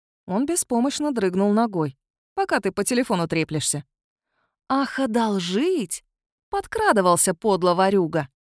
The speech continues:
Все свои отстрелял из бластера в Никиту, а собирать их по офису — не барское дело. "Шуша молодец", похвалила я. "Охранница. Славная девочка!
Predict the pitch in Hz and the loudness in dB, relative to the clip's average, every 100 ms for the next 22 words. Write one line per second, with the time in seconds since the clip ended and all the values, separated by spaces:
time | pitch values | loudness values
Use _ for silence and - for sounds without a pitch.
0 | _ - - 247 240 220 208 - 269 320 | _ -4 0 2 2 2 2 0 0 0
1 | 381 226 175 190 175 185 175 202 233 185 | 2 0 2 2 2 0 0 0 -2 -4
2 | 156 143 - _ 262 262 269 294 294 285 | -6 -8 -12 _ -4 -2 0 2 2 0
3 | - 254 320 427 381 - 320 247 202 165 | -2 0 2 0 -2 0 2 2 2 0
4 | 208 - - 208 185 165 151 143 139 _ | -2 -2 -2 0 0 0 -4 -6 -12 _
5 | _ _ _ _ _ - 233 - 196 254 | _ _ _ _ _ -6 -4 0 2 2
6 | 320 226 185 165 - - _ _ 170 165 | 2 0 -2 -2 -4 -8 _ _ -10 -4
7 | 156 156 156 151 143 135 _ _ 196 196 | -2 -2 -2 -4 -8 -12 _ _ -6 -4
8 | - 156 170 240 208 170 - 160 _ _ | -4 -2 0 2 0 -2 -6 -8 _ _
9 | - 427 392 226 165 160 160 151 143 - | -4 -2 0 0 -2 -2 -2 -4 -6 -10
10 | 147 | -12